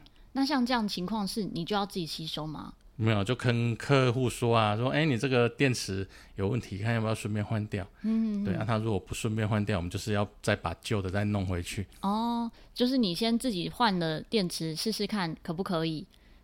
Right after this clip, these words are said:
Speaker 1: 然后他如果真的是电池的问题，就可以判断是电池。可是如果不是的话，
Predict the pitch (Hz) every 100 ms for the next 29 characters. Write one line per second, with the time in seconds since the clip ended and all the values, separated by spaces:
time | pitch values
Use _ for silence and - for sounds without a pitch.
0 | - 165 170 214 170 - - 226 233 185
1 | 165 208 202 175 - - - - - 233
2 | 233 220 190 175 180 185 160 185 196 175
3 | 185 180 170 175 156 151 - 208 247 226
4 | 208 180 160 160 208 165 165 180 156